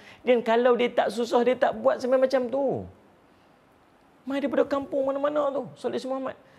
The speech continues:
Allahu Rabbi. Dhaif kita tengok. Bagilah, tuan-tuan. Bagilah. Dua puluh ringgit pun tak apa. "Makcik, saya ambil ni sepuluh ringgit. Makcik, sepuluh ringgit ni makcik ambil." Salih ala Muhammad. Ambil. Ataupun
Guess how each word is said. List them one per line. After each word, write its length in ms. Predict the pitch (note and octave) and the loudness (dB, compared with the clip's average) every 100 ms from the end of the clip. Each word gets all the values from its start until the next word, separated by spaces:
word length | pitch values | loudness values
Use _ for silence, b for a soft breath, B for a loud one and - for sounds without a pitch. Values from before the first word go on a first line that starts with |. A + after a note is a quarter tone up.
| b b | b b
Allahu 480 | - A#3 A3+ A3 G#3 | -2 2 4 4 4
Rabbi. 320 | A3+ G#3 A3 | 4 4 0
Dhaif 520 | G#3 A#3+ C4+ C4+ C#4+ B3 | 2 4 4 2 0 2
kita 160 | A#3+ A#3 | 2 2
tengok. 240 | A#3+ A#3 - - | 2 0 -8 -14
Bagilah, 480 | - D3+ D3 E3 E3 | -6 -6 -6 -4 -4
tuan-tuan. 320 | E3+ E3 F3 - B - | -4 -6 -6 -8 B -8
Bagilah. 640 | E3+ G#3+ G3 G#3 A#3+ G#3+ | -2 0 0 -6 -2 -2
Dua 240 | E3 A#3 B3+ | 2 0 2
puluh 240 | C4 C#4 | 2 2
ringgit 160 | C4 - | -2 -2
pun 80 | |
tak 160 | B3 A#3+ | 0 0
apa. 160 | A3+ B B - | 0 B B -4
"Makcik, 400 | C3 D3+ G#3 - B B | -2 2 0 0 B B
saya 240 | - C3+ C#3+ | 0 2 4
ambil 160 | E3+ | 2
ni 80 | D#3+ | 2
sepuluh 320 | C#3 D3+ E3 | 0 2 4
ringgit. 160 | F3 G3+ B - | 4 0 B -8
Makcik, 400 | B2+ B2 G3 G3+ | -6 -4 -4 -4
sepuluh 400 | - - - D3 | -8 -12 -2 0
ringgit 160 | D#3+ D#3 | 0 -4
ni 80 | F3+ | -4
makcik 320 | E3 A#2 - | -6 -6 -10
ambil." 160 | - - - _ - _ | -12 -16 -20 _ -20 _
Salih 240 | - G2+ G2 | -14 -10 -8
ala 160 | G2+ | -8
Muhammad. 320 | G2+ G2 G2 - | -10 -12 -14 -16
Ambil. 240 | C3 A2 - _ b b b - | -16 -16 -16 _ b b b -4
Ataupun 480 | F3+ A#3 A#3+ C4 | 0 2 2 2